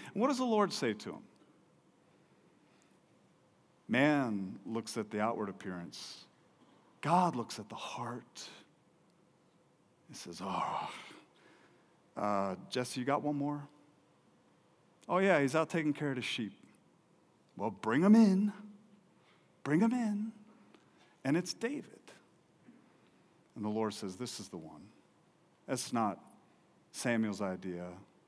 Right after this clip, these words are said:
The truth is, it wasn't David's idea. It's God's idea, God's plan. He takes the initiative. Paul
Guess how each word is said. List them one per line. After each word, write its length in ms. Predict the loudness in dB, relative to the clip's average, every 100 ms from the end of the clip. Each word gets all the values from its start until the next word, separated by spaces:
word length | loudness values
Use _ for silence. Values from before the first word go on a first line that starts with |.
| _ _ _ _ _ _ _ _ _
The 40 | -8
truth 280 | -4 -2 0
is, 160 | -2
it 60 | -2
wasn't 280 | 0 0 0
David's 340 | 0 0 -2
idea. 420 | -6 -6 -8 -8 -12 -20 _ _ _ _ _ _ _
It's 80 | -16
God's 340 | -4 -2 -2 -8
idea, 380 | -18 -20 -20 -20 -20 _ _
God's 240 | -4 -2 -4
plan. 440 | -12 -12 -12 -14 -6
He 160 | -6
takes 320 | 0 0 0
the 100 | -4
initiative. 800 | 0 0 -2 -10 -12 -14 -14 -20 -20 -20 -20 -20 -20 -20 _ _ _ _ _ _ _ _ _ -4
Paul 580 | 4 6 6 2 -8